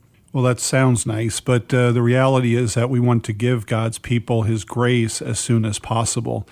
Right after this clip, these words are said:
And so we practice infant baptism for the most part in, in the Catholic Church. And the reason for that is, uh, to, to give this newborn child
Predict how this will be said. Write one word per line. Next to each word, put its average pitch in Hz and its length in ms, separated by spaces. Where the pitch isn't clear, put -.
And 120 320
so 120 380
we 117 240
practice 120 640
infant 131 460
baptism 110 920
for 135 100
the 151 80
most 110 280
part 120 280
in, 117 140
in 117 140
the 110 80
Catholic 117 460
Church. 123 440
And 165 100
the 160 60
reason 127 340
for 123 300
that 107 320
is, 110 240
uh, 110 400
to, 113 160
to - 180
give 117 260
this 113 200
newborn 113 480
child 117 560